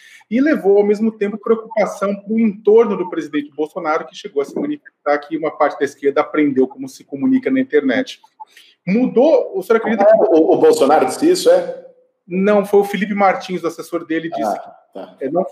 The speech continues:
Speaker 1: não citando o senhor exatamente, mas citando que a, a esquerda aprendeu a fazer campanha digital,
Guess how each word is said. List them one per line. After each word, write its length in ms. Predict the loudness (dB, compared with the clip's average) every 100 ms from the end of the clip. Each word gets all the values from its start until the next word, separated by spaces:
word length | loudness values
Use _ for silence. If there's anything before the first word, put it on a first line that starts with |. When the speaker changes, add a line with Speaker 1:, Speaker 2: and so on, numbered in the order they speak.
| -6
Speaker 1:
não 140 | -6
citando 460 | -6 -10 -4 -2 -2
o 40 |
senhor 220 | -4 -2 0
exatamente, 480 | 0 -2 -4 -6
mas 100 | -8
citando 260 | -10 -12 -8
que 100 | -4
a, 180 | -2 -4
a 40 |
esquerda 420 | -6 -6 -4 -2
aprendeu 420 | -2 -2 -4 0 0
a 80 |
fazer 180 | 0 -8
campanha 440 | -8 -8 -4 -4 -4
digital, 640 | -8 -4 0 0 -2 -10